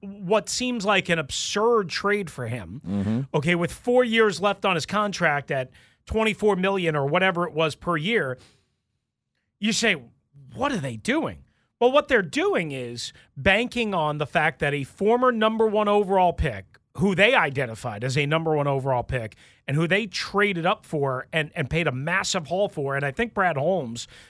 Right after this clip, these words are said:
Speaker 1: the Detroit Lion general manager, was a part of that acquisition in Los Angeles when Goff was coming out of Cal.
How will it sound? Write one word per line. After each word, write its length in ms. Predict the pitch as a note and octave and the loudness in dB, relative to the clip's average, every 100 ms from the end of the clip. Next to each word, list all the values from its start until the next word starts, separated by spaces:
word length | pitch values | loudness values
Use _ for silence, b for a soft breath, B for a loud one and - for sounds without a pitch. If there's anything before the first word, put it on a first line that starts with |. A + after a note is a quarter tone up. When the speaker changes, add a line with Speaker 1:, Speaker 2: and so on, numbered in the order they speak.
| b | b
Speaker 1:
the 100 | E3 | 0
Detroit 460 | E3 G3+ F#3+ F3+ | 0 -2 0 -2
Lion 340 | D#3 F#3+ A3 D#3+ | 2 0 0 0
general 240 | D#3 D#3 | 0 0
manager, 400 | C3+ C3+ B2+ C#3 | -2 -2 0 -2
was 220 | C3 C#3+ | 0 0
a 80 | D#3 | -2
part 340 | - - F3+ E3+ | -4 0 2 2
of 120 | C#3+ | 0
that 200 | D#3+ F#3 | -2 -2
acquisition 720 | C3 - B2 B2+ A#2 A2+ G#2+ b b b - | -4 -6 -10 -8 -10 -10 -12 b b b 0
in 220 | G3+ G3+ | 0 2
Los 260 | F3+ C#3+ F3+ | 2 2 0
Angeles 520 | G#3+ D#3+ C3+ C3 - | -2 -4 -6 -8 -4
when 140 | D3+ C3 | -4 2
Goff 260 | D#3+ E3+ | 2 2
was 100 | D#3+ | -2
coming 300 | - E3 C#3+ | -2 -2 0
out 140 | D3 A#2+ | -2 -4
of 60 | |
Cal. 360 | - A#3+ - - | -2 -2 -2 -10